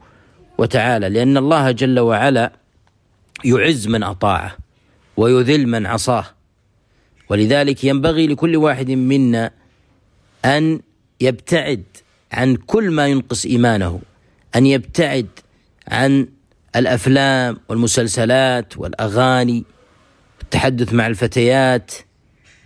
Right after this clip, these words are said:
كذلك الفتيات التحدث مع، آه، الشباب، إطلاق النظر، آه، ال-، الابتعاد عن أصدقاء السوء.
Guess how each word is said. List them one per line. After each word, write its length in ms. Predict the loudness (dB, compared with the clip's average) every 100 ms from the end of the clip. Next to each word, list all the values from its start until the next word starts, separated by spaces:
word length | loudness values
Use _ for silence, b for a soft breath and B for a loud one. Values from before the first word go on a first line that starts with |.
| -4
كذلك 380 | 0 2 0 -2
الفتيات 480 | -4 0 2 2
التحدث 480 | -2 -6 -4 -4 -2
مع، 260 | 0 0 -2 b b b _
آه، 360 | 0 0 0 0
الشباب، 680 | 0 0 0 0 2 0 -2 -4 -6 _ _ _ _ _
إطلاق 440 | -4 0 0 0 0
النظر، 560 | 2 2 2 0 -2 -8 _ _ _ _ _ _ _ _ _ _ -2
آه، 320 | 0 2 2
ال-، 160 | 4
الابتعاد 640 | 4 0 0 -2 0 -2 -2
عن 160 | -4
أصدقاء 520 | -4 -4 -2 0 0
السوء. 540 | 0 -4 2 2 2